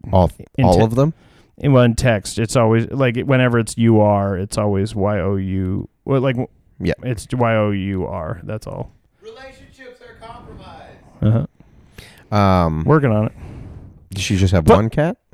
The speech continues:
Speaker 2: she does.
Speaker 1: Okay,
Speaker 2: She
Speaker 1: that's
Speaker 2: does.
Speaker 1: fine.
Speaker 2: But she also really likes my cat, which is upsetting.
Speaker 1: Mm.
Speaker 2: Yeah, my cat likes her, too, which is fine.
Speaker 1: <laughs>
Speaker 2: Um, <clears throat> yeah.
Speaker 1: Doesn't like you so much.
Speaker 2: No. <laughs>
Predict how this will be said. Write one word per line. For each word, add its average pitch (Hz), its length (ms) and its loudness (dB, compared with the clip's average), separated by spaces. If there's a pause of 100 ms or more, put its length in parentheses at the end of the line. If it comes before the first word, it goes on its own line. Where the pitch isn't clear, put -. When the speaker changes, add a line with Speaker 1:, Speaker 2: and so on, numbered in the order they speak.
Speaker 2:
she - 180 0
does. - 340 2
Speaker 1:
Okay, 101 280 -2
Speaker 2:
She - 160 -6
Speaker 1:
that's - 240 -4
Speaker 2:
does. - 60 -12
Speaker 1:
fine. - 120 -8
Speaker 2:
But 139 100 0
she - 140 -2
also 185 240 2
really 127 280 4
likes 107 220 -2
my 123 200 -2
cat, 69 280 -6
which 98 160 -6
is - 120 -8
upsetting. - 420 -6 (240)
Speaker 1:
Mm. 71 260 -8 (520)
Speaker 2:
Yeah, - 140 -6
my 131 160 0
cat 190 220 -2
likes 180 180 -2
her, 170 160 0
too, 147 240 -2
which 127 300 -2
is 135 280 -8 (160)
fine. - 360 -4 (380)
Speaker 1:
<laughs> - 140 -2 (1200)
Speaker 2:
Um, 101 420 -2 (640)
<clears throat> - 260 2
yeah. 123 360 4 (120)
Speaker 1:
Doesn't 147 200 4
like 143 160 4
you 139 100 6
so 87 140 2
much. - 300 -6 (320)
Speaker 2:
No. 120 420 2
<laughs> 104 60 -6